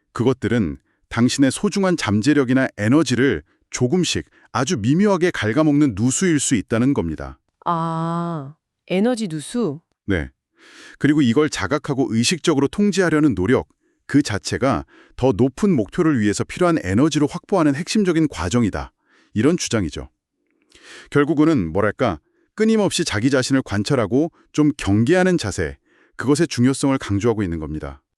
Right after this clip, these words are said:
Speaker 2: 네, 정리를 좀 해보자면 오늘 살펴본 글은 우리가 보통 대수롭지 않게 여기는 생각이나 습관들이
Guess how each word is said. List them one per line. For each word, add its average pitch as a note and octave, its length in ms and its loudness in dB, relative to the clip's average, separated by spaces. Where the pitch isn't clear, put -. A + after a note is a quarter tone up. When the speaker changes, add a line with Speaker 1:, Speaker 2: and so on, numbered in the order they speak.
Speaker 2:
네, G#3+ 420 -2
정리를 D#4 480 2
좀 D#4+ 160 2
해보자면 B3+ 720 2
오늘 C#4+ 260 2
살펴본 E4 440 0
글은 A3+ 420 0
우리가 C4+ 340 0
보통 D#4 420 0
대수롭지 D#4 640 0
않게 G#3+ 460 0
여기는 A3+ 500 2
생각이나 F4 680 0
습관들이 C4 840 0